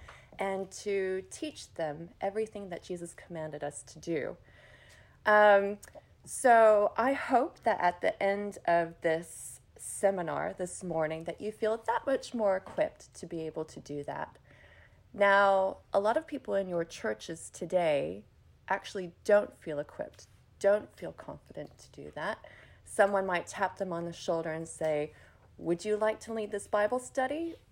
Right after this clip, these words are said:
Or, "We have a new Christian who's just joined our church, and would you like to catch up with them regularly to read the Bible and pray together?" And for many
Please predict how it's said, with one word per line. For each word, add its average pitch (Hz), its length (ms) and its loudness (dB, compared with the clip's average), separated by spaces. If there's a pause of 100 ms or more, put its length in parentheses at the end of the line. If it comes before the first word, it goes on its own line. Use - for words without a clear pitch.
Or, 190 640 4 (140)
"We 269 100 -6
have 220 200 -2
a 185 60 -6
new 202 140 -4
Christian 311 400 -6
who's 190 180 -10
just 180 280 -6
joined 156 260 -2
our 147 100 -2
church, - 560 -6 (500)
and 196 480 2
would 180 300 -4
you 233 420 -4
like 185 380 -4
to 196 380 -6
catch - 340 -12
up 262 160 -8
with 269 140 -8
them 175 180 -8
regularly 151 500 -6
to - 180 -10
read 180 240 -8
the 196 60 -14
Bible 165 360 -8
and 165 180 -8
pray 196 240 -6
together?" - 640 -6 (840)
And 190 560 2 (120)
for 196 120 -8
many 247 640 -4